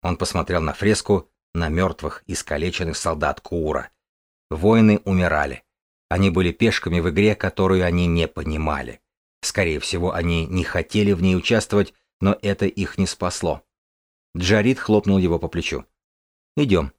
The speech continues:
У нас хорошая библиотека и крепкий имбирный бренди, который после такого дня пойдет тебе на пользу.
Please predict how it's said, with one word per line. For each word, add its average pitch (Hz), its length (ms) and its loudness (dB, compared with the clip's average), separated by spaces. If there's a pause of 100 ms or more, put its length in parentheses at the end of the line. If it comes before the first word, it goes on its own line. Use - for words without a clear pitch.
(460)
У 101 60 4
нас 107 160 4
хорошая 107 420 2
библиотека 95 540 2
и 87 140 -2
крепкий 110 500 0
имбирный 95 520 2
бренди, 90 460 2 (240)
который 85 340 -2
после 90 240 -4
такого 85 360 -2
дня 95 220 0
пойдет 85 360 -4
тебе 85 200 -4
на 82 140 -2
пользу. 71 380 -4